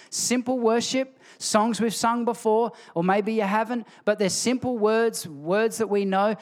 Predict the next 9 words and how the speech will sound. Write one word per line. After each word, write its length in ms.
But 200
when 340
we 140
sing 420
them 180
in 400
worship, 640
in 240
praise, 840